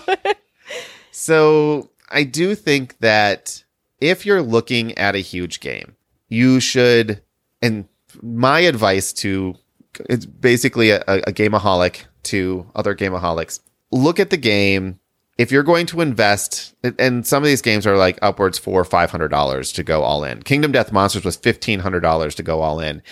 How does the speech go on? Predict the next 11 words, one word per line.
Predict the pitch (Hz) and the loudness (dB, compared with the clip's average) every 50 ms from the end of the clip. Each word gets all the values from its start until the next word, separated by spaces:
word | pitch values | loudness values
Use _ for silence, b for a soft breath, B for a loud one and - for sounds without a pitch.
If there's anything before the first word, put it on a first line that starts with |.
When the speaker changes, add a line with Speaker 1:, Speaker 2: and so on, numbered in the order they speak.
| B B B | B B B
Speaker 2:
and | - 98 98 | -4 -2 0
you | 101 101 101 | 2 2 2
would | 98 92 85 _ - | 2 2 0 _ -2
get | - 110 101 95 _ _ _ _ _ _ - - | 0 0 0 0 _ _ _ _ _ _ -12 -2
deliveries | - 110 104 104 107 98 95 98 92 85 98 | -2 0 2 4 2 4 4 2 2 4 2
over | 92 87 90 | 2 2 2
the | 82 87 | -2 -2
next | 87 85 82 - - | -4 -4 -6 -8 -8
five | - 92 82 80 78 73 | -4 -2 -2 -2 -2 -4
years. | 78 76 73 65 53 50 - - - B B B B B B B B | -8 -8 -8 -8 -8 -10 -12 -14 -16 B B B B B B B B
Um, | 107 104 101 95 92 90 90 87 85 | 0 2 2 2 2 0 -4 -8 -12